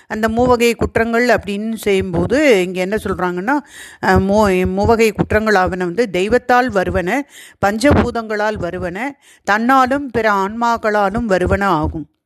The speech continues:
சரிங்களா? அப்ப அதை வந்து காமம், வெகுளி, மயக்கம் ஆகியனவும் முக்குற்றம் என கூறுவர்.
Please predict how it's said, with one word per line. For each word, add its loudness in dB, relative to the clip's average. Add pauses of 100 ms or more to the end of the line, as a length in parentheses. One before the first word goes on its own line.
(120)
சரிங்களா? 2 (480)
அப்ப 2
அதை 2
வந்து 0
காமம், 0
வெகுளி, -4
மயக்கம் -2
ஆகியனவும் 2
முக்குற்றம் 0
என 0
கூறுவர். 2